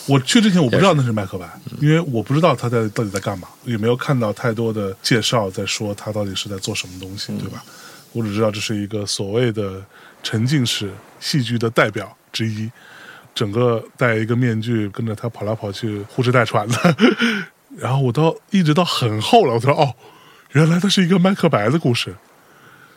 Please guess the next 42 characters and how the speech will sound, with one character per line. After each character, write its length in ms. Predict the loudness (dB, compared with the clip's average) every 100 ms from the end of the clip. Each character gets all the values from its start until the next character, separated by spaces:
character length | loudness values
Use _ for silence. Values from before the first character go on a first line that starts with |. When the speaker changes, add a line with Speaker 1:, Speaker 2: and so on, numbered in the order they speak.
| _
Speaker 1:
就 120 | 0
像 280 | 4 4 2 2
这 100 | 4
样 220 | 4 2
子 140 | 0
的 100 | 0
这 140 | 0 0
种 200 | 0 -2
解 240 | -2 -4 -2
构， 260 | -2 -2 -4 _ -6
对 140 | 0
于 40 | 2
你 120 | 0
们 120 | -2
来 160 | -8 -6
说 180 | -6 -4
是 240 | -2 -2
合 320 | -4 -10 -6
理 120 | -4
的 120 | -6 -10
吗？ 120 | -16
是 220 | -10 -8 -8 -10 -2
Speaker 2:
当 120 | 0
然 80 | 0
合 200 | 2 4
理 100 | 4
了， 240 | 0 -2 0
为 80 | 2
什 100 | 4
么 60 |
不？ 80 | 4
Speaker 1:
就 120 | 4
怎 140 | 6 4
么 80 |
解 140 | 4 4
构 100 | 2
都， 180 | 2 2
都 120 | -2
可 180 | -2 -6
以， 80 | -6
是 140 | -8
吗？ 120 | -10